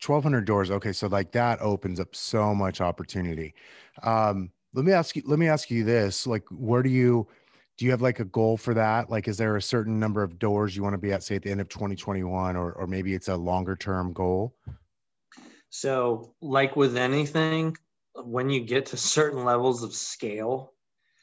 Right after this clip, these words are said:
Speaker 2: so if we get bigger than what we are, which of course we all want to, we all wanna grow. Um, now we're getting almost to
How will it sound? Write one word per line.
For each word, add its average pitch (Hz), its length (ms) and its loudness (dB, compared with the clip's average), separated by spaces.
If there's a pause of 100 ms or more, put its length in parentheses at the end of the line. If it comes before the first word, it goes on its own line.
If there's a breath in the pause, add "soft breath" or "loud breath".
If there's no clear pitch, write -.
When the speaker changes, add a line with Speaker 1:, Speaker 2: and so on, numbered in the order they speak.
(160)
Speaker 2:
so 131 360 4
if 120 160 0
we 139 140 2
get 139 340 4
bigger 131 320 4
than 117 200 0
what 113 240 2
we 113 140 0
are, 113 360 2
which 113 260 -2
of - 180 -8
course 147 400 2
we 107 140 -4
all 107 200 2
want 123 240 -2
to, 98 180 -6
we 95 100 -6
all 113 220 2
wanna 98 180 -6
grow. 95 560 -4 (120)
Um, 113 480 -4 (680 soft breath)
now 139 600 2
we're 123 180 -2
getting 123 460 -2
almost 117 560 -2
to 110 200 -4